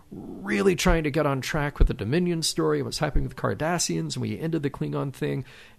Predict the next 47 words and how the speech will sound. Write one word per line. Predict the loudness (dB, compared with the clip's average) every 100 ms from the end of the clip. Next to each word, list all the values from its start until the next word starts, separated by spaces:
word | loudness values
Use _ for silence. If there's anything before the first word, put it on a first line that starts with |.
| -20 -12
And | -2 0 0
then | -2 -2 6 8 8
we | 4
throw | 2 2 2
in | 2
a | -2
story | -2 0 0 0
like | -2 -4
this | -2 0 0
that | -2
is | 0 -2 -2
this | -6 -6
deep | -10 -6 -4 -2 -4
emotional | -2 -4 -4 -6 -6
take | -6 -2 -2 -2
on | -4
this | -4 -4
one | -6 -2 0 0 -2 -4
aspect | -6 -6 -6 -6 -8 -6
of | -6
this | -4 -6 -4
one | -4 -4
character. | -6 -4 -4 -6 -14 -16 -20 -20 -20 -20 -20 -20 -20 -18 -18 -18 -20 -20 -20 -20 -20 0 4
And |
I | 6
don't | 6 6
want |
to | 4
take | 4 2
that | 4 4
away. | 2 0 -2
I, | 2 6 6
I |
don't, | 6 6 10 10 6 0 0 2
I | 0
seriously | 0 0 2 2 2 2 2
do | 0
not | 0 -2 -4
want | -4 -4
to | -4
take | -4 -2
away | -2 2 2 2
that | 2 0
level | 0 0 0 -4
of | -4
depth, | -2 -2 -4 -8
because | -6 -2 0 0 -4